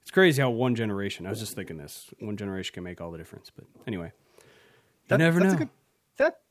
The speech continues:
Speaker 2: that's a great topic.
Speaker 1: Mm.
Speaker 2: Goodness gracious.
Speaker 1: Mm.
Speaker 2: We have so many things to talk about on this show. Uh, that's why you're gonna keep listening. We appreciate your support and your listenership and your reactions to the Facebook stuff and all of the things that you do.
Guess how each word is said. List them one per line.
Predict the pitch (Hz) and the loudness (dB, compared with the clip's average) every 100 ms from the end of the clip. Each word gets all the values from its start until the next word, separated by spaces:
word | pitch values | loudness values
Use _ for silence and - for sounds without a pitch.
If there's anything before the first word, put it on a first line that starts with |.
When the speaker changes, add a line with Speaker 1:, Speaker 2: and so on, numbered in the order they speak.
| _ | _
Speaker 2:
that's | 120 226 269 | 2 2 2
a | 107 | -4
great | 95 101 90 | -4 -6 -6
topic. | - 90 87 90 92 - | -6 -6 -4 -6 -6 -6
Speaker 1:
Mm. | 127 147 | 0 4
Speaker 2:
Goodness | 151 107 90 | 4 2 -2
gracious. | 107 95 - - - _ - | -6 -6 -10 -14 -20 _ -8
Speaker 1:
Mm. | 107 98 80 _ _ _ _ _ _ _ | -6 -6 -8 _ _ _ _ _ _ _
Speaker 2:
We | 262 | 4
have | 202 | 6
so | 208 | 6
many | 180 | 6
things | 160 135 | 6 2
to | |
talk | 117 156 139 | 6 6 6
about | 143 147 | 6 8
on | 139 | 6
this | 139 | 2
show. | - 170 160 160 156 | 0 4 8 8 6
Uh, | - 135 135 135 | 4 4 4 4
that's | 160 165 | 2 2
why | 160 | 2
you're | 147 135 | 2 0
gonna | 127 | -4
keep | - - | -6 -4
listening. | 143 170 - 165 156 | -2 -2 -2 -2 -2
We | 127 | -4
appreciate | - 156 160 147 | -4 -2 -2 -2
your | 117 | -4
support | 117 120 - 190 196 196 | -8 -12 -4 0 0 0
and | 120 | -6
your | 110 | -4
listenership | 123 165 - 160 - - 165 - | -4 -6 -4 -4 -4 -2 -2 -2
and | 117 113 | -6 -4
your | 113 113 107 104 | -2 0 0 -2
reactions | 98 110 147 170 - 175 151 - | -4 2 4 4 2 0 -2 -2
to | |
the | 117 | -6
Facebook | - 214 208 - 190 | 2 2 2 2 0
stuff | - - 185 180 - | 0 4 4 4 0
and | 123 110 110 - | -2 -2 -6 0
all | 165 151 | 2 0
of | |
the | 131 | -4
things | 160 156 131 | -6 -4 -2
that | 131 120 | -4 -4
you | 120 | -2
do. | 160 175 165 | 2 4 2